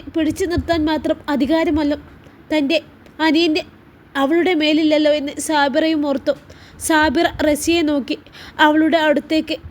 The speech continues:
വന്ന് കയ്യിൽ പിടിച്ചു. "റസിയ, നീയാണ് തീരുമാനിക്കേണ്ടത്. അവൻ്റെ ഈ മാറ്റം നീ വിശ്വസിക്കുന്നുണ്ടെങ്കിൽ നിൻ്റെ കുഞ്ഞിന് വേണ്ടി നിനക്ക് പോകാം. ആരും നിന്നെ ഇവിടെ പിടിച്ചു നിർത്തില്ല.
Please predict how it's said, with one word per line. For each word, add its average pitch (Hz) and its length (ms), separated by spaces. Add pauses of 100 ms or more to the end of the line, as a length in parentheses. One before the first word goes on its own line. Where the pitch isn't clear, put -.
വന്ന് 302 220 (200)
കയ്യിൽ 302 340
പിടിച്ചു. 285 320 (880)
"റസിയ, 359 300 (640)
നീയാണ് 349 440 (180)
തീരുമാനിക്കേണ്ടത്. 294 840 (380)
അവൻ്റെ 294 340
ഈ - 20 (120)
മാറ്റം 285 340
നീ 311 160
വിശ്വസിക്കുന്നുണ്ടെങ്കിൽ 285 880 (840)
നിൻ്റെ 311 260 (420)
കുഞ്ഞിന് 320 420
വേണ്ടി 311 260
നിനക്ക് 277 300 (160)
പോകാം. 262 360 (640)
ആരും 320 300
നിന്നെ 320 260
ഇവിടെ 311 260
പിടിച്ചു 302 340
നിർത്തില്ല. 277 320